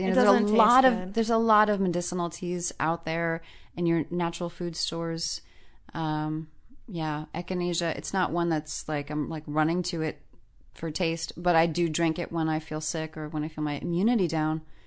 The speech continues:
Speaker 1: Yeah.
Speaker 2: And it definitely helps.
Speaker 1: And I know I have echinacea tablets as well, but I can't even remember why they're good for a cold, but they're marketed that way. Do you remember why, why is echinacea good for a cold?
Speaker 2: Um, specifically the mechanism why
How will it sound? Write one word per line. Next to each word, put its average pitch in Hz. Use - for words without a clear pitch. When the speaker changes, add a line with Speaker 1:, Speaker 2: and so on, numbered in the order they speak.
Speaker 1:
Yeah. 220
Speaker 2:
And 175
it 175
definitely 180
helps. 175
Speaker 1:
And 240
I 254
know 254
I 220
have 262
echinacea 202
tablets 202
as 185
well, 196
but 185
I 185
can't 254
even 240
remember 202
why 185
they're 196
good 185
for 180
a 180
cold, 180
but 185
they're 196
marketed 214
that -
way. 185
Do 202
you 208
remember 214
why, 214
why 226
is 247
echinacea 202
good 196
for 196
a 190
cold? -
Speaker 2:
Um, 220
specifically 262
the 214
mechanism 208
why 185